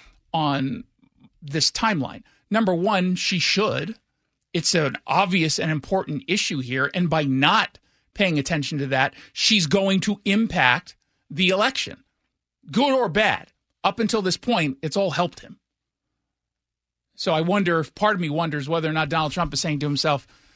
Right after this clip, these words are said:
"Hey, might as well do it now. I'll, I'll, I'll widen my lead even more." And who knows where things will be at that point, right ahead of Super Tuesday. But this, so far, has only helped him.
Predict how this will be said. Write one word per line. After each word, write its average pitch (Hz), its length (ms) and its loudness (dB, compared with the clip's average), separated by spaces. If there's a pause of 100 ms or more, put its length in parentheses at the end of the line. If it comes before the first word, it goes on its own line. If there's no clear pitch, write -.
(120)
"Hey, 180 100 -10
might 151 240 2
as 202 100 -2
well 208 80 2
do 190 200 0
it 208 60 0
now. 185 320 2 (760)
I'll, 165 140 0
I'll, 175 240 0 (120)
I'll 175 260 0 (720)
widen 175 480 2
my 185 160 2
lead 190 300 0
even 202 340 0
more." 175 420 -2 (460)
And 180 100 0
who 226 100 2
knows 208 320 0
where 185 140 -2
things 185 280 -4
will 160 100 0
be 165 260 -4
at 196 120 -4
that 196 180 0
point, 202 300 -4
right 165 140 2
ahead 170 180 0
of 143 60 -2
Super 165 260 -6
Tuesday. 175 500 -4 (1800)
But 165 140 0
this, 190 400 0
so 196 200 0
far, 202 320 2
has 170 280 0
only 175 240 0
helped 190 260 0
him. - 200 -18